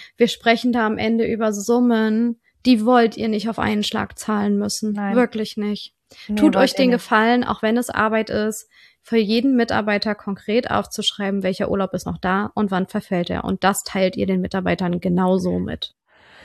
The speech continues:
Speaker 2: Schriftlich, und da kommen wir nämlich zurück zum Anfang der Folge, denn nur wer schreibt, der bleibt. Das, äh, reicht jetzt nicht, das mal eben in der Mitarbeiterrunde für alle zu verkünden, sondern ihr müsst das auch belegen können. Und, ne,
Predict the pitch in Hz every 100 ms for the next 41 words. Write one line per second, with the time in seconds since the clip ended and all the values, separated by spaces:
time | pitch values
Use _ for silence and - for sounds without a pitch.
0 | - - - 285 302 - 214 254 311 226
1 | 220 214 240 233 226 226 226 - 196 214
2 | 214 185 208 233 240 233 - 233 233 233
3 | 202 208 214 196 208 - 202 196 185 190
4 | 196 220 226 277 - 220 208 - 208 208
5 | 202 208 214 208 - 214 220 208 208 208
6 | 202 208 214 214 208 196 208 202 208 202
7 | - - 196 202 202 214 208 240 240 226
8 | 208 233 208 208 208 202 196 202 214 214
9 | - 202 - 190 - 185 208 214 214 208
10 | 214 214 233 254 - - - _ - 208
11 | 214 214 - _ _ _ _ _ - 214
12 | 262